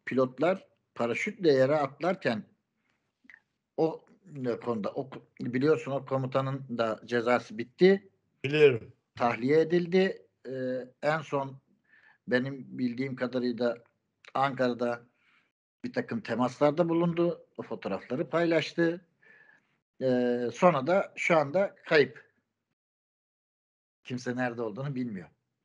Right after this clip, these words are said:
Speaker 2: Bilmiyor,
Speaker 1: Belki,
Speaker 2: kayıp.
Speaker 1: bel-, belki o da Kıbrıs'a gitmiştir.
Speaker 2: Olabilir. Ya bir Serkan'ın ne zaman dahil olduğunu biliyorum ama,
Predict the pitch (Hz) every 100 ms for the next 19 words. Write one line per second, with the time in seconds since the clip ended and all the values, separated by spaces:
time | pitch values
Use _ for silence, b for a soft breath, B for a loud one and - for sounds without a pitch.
0 | _ 139 135 117 123 127 120 110 _ 139
1 | 147 143 _ - 120 131 147 139 135 113
2 | 98 95 87 - - - - _ _ _
3 | _ _ _ _ _ _ _ _ _ 117
4 | 123 127 123 120 113 - _ b b b
5 | _ 131 143 147 143 139 139 131 131 _
6 | _ _ _ _ _ _ _ _ - 139
7 | 135 156 160 165 170 156 165 170 160 160
8 | 160 165 165 160 156 165 151 160 180 165
9 | 147 139 147 135